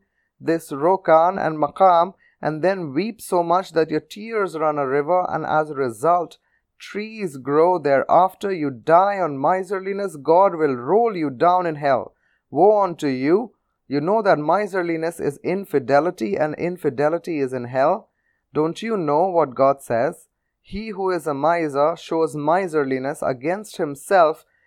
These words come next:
and those who are saved from miserliness of his soul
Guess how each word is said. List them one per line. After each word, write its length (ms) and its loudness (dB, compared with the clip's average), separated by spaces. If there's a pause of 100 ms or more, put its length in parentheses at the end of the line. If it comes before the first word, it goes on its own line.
(120)
and 200 -6
those 260 -4
who 340 -6 (180)
are 160 4
saved 520 -4
from 300 -4
miserliness 720 -4
of 180 -6
his 160 -12
soul 400 -6